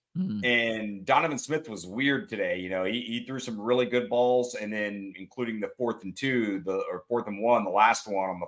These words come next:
Speaker 2: flood they ran just behind him. And, and so this was actually a pretty good ball, but yeah, Brooks got cooked. I, I don't, I don't trust anyone in the secondary, to be honest. There's not one guy on there that I trust right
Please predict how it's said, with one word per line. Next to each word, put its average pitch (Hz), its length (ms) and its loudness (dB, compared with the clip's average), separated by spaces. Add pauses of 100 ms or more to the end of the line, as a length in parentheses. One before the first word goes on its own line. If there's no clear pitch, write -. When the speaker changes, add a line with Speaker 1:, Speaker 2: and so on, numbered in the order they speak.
Speaker 2:
flood 107 400 6 (360)
they 95 160 0
ran 85 500 -2 (560)
just - 220 -10
behind 104 420 4
him. - 60 -20 (600)
And, 95 720 0
and 92 160 -10
so 90 580 0 (220)
this 143 240 -2
was 120 100 0
actually 113 280 2
a - 20 -18
pretty 127 160 -2
good 107 160 -6
ball, 110 300 2
but 107 100 -8
yeah, 95 320 4
Brooks 127 260 0
got 101 280 2 (120)
cooked. 101 320 0
I, 98 260 2
I 120 260 8
don't, 131 200 4 (380)
I 170 60 8
don't 170 180 6
trust - 400 4
anyone 98 380 0
in 67 80 -16
the 67 40 -16
secondary, - 580 -14 (200)
to 98 60 -20
be 71 160 -10
honest. - 280 -14
There's 120 140 -6
not 120 240 6
one 120 320 6
guy 95 380 6
on 80 160 -6
there 78 180 -8
that 78 100 -14
I 73 100 -8
trust - 380 -16
right - 100 -20